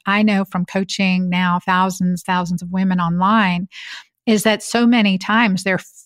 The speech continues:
fearful of adding the fats back in. "Do you mean I can, you know, do you mean I can have butter?" I usually ta-, say ghee to get out the milk proteins. But,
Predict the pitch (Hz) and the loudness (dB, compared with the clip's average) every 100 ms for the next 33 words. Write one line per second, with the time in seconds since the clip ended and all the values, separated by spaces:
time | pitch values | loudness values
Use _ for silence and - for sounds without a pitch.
0 | - 254 269 277 269 - 190 180 175 165 | -4 0 2 0 0 -2 0 0 0 -4
1 | - 190 190 185 180 175 175 165 - - | 0 0 2 2 0 -2 -2 -2 -4 -6
2 | 170 165 180 160 151 170 202 226 269 226 | -6 -4 -2 -2 -4 -4 0 2 2 0
3 | 202 202 180 220 - 180 160 165 160 214 | -2 -2 -2 -4 -4 -2 -2 -4 -2 0
4 | 233 214 - 180 180 165 170 185 202 180 | 2 0 -2 -2 -2 -2 -2 0 0 0
5 | 170 - 175 170 170 - - 180 160 - | -2 -4 -6 -6 -8 -10 -4 -2 -2 0
6 | 185 180 - 165 165 156 - 165 165 - | 0 0 -2 -6 -4 -4 -4 -6 -6 -6
7 | - 202 - 233 233 - - - - - | -6 -4 0 0 -2 -8 -18 -18 -18 -14
8 | - 208 190 | 0 0 0